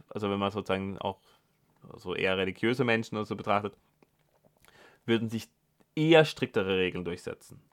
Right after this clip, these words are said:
Insgesamt weltweit. Weil die meisten Menschen sind dann doch sehr konservativ, was aber natürlich nicht immer bedeutet, dass irgendwie das menschliche Leben jetzt einen besonderen Stellenwert für sie hätte. Das kommt wieder auf die Kultur an.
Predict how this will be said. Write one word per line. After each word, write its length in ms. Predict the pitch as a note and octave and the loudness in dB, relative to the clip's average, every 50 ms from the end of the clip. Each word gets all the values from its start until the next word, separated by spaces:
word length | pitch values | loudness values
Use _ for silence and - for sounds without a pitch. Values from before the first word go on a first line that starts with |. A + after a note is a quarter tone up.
| _ _ | _ _
Insgesamt 680 | - B2 A#2 A2+ - - - G2 - E2+ D#2+ - - - | -2 -2 -2 -2 -4 -6 -8 -6 -6 -6 -8 -8 -6 -6
weltweit. 320 | F2+ F2 F2 F2 E2+ - | -6 -6 -4 -6 -4 -2
Weil 180 | F2+ G2 G#2+ G#2 | 0 -2 0 -2
die 120 | A2+ G#2+ | -2 0
meisten 400 | G#2+ A2 B2+ D3 D3+ - - B2+ | 4 4 4 4 2 -2 -4 -2
Menschen 320 | A#2+ A#2+ A#2+ - - A2+ | -2 -2 -2 -4 -6 -8
sind 120 | - A#2 A2 | -4 -2 -2
dann 100 | G#2+ G2 | 0 0
doch 200 | A2 G2 - - - - - - | 0 -2 -4 -6 -20 -20 -20 -20
sehr 460 | - - - - G2 G2+ G2+ G#2 G2+ - - - - - - _ _ | -20 -10 -2 2 4 4 4 4 2 0 -6 -20 -20 -20 -20 _ _
konservativ, 800 | - - B2 B2+ C#3 D#3 D3 D3 D3+ D3+ - D#3 E3+ F3 - - _ - - - - - - - _ - | 0 2 2 4 4 4 4 4 4 2 2 -2 -4 -4 -4 -8 _ -20 -20 -20 -20 -20 -20 -18 _ -2
was 120 | - A#2+ | 2 4
aber 120 | B2+ B2 A#2 | 4 4 4
natürlich 280 | A#2 A#2 - C3 A#2+ | 4 2 2 2 2
nicht 100 | B2 A#2+ | 2 2
immer 140 | A2 A2 A2+ | 4 4 4
bedeutet, 400 | G#2 G#2+ F#2 G2 F#2 F#2+ F#2+ - | 4 4 6 6 6 6 4 2
dass 160 | F#2+ F#2+ - | -2 -4 -4
irgendwie 280 | - - F#2 F2+ F2+ F2 | -6 -10 -8 -8 -8 -8
das 180 | - F2 - - | -8 -10 -8 -4
menschliche 400 | F2+ F2 F2+ F#2 - F#2 E2+ E2 | -4 -4 -4 -4 -6 -6 -4 -4
Leben 300 | E2 E2+ D#2+ F2 E2 D#2+ | -4 -4 -4 -4 -6 -8
jetzt 180 | D#2 - - | -8 -10 -10
einen 80 | E2+ E2 | -12 -8
besonderen 420 | F2 F2+ F2 E2+ D#2+ E2 E2 E2 | -6 -4 -4 -4 -4 -4 -6 -8
Stellenwert 500 | D#2+ - - F2+ F2+ F2+ E2+ E2 D#2+ - | -4 0 2 2 2 2 0 -2 -4 -6
für 180 | - - F2 E2 | -10 -14 -12 -12
sie 120 | - F2+ | -10 -8
hätte. 240 | F2 E2+ E2 - E2 | -8 -8 -8 -8 -10
Das 220 | - F#2+ F2 - | -12 -12 -14 -12
kommt 220 | - - - G2+ - | -12 -10 -10 -6 -2
wieder 160 | - G2+ F#2+ | 0 2 2
auf 100 | F#2 - | 2 0
die 100 | - - | -2 -14
Kultur 480 | - - - G2+ - - - G#2+ - - | -8 -4 -4 -4 -4 -2 0 0 0 0
an. 200 | - - - | -2 -6 -10